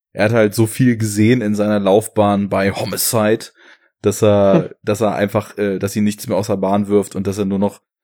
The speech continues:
Speaker 1: wie so ein Geist durch diese Tatorte da schwebt und ihn das alles irgendwie überhaupt gar nicht mehr erreicht, was er da so sieht. Und wenn er es teilweise, also anscheinend wirklich noch drauf hat, dann war das wahrscheinlich eine bewusste Entscheidung.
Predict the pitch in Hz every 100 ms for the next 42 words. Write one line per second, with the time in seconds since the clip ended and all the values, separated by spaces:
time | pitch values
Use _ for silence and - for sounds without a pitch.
0 | _ 98 104 104 101 95 98 107 104 101
1 | 101 95 92 104 101 87 101 101 92 92
2 | 92 85 - - 101 101 101 - 101 95
3 | - 101 95 - 98 95 - - 98 -
4 | 95 101 - 95 98 - 76 92 95 110
5 | - 90 92 90 87 87 85 92 - _
6 | - - - 92 101 117 - 104 113 117
7 | - - - 98 90 - 98 90 95 110
8 | 131 113 98 107 - 120 95 98 92 -
9 | _ _ _ - 95 95 117 - 104 -
10 | 104 113 135 - 120 113 104 113 - 78
11 | 104 120 123 95 107 -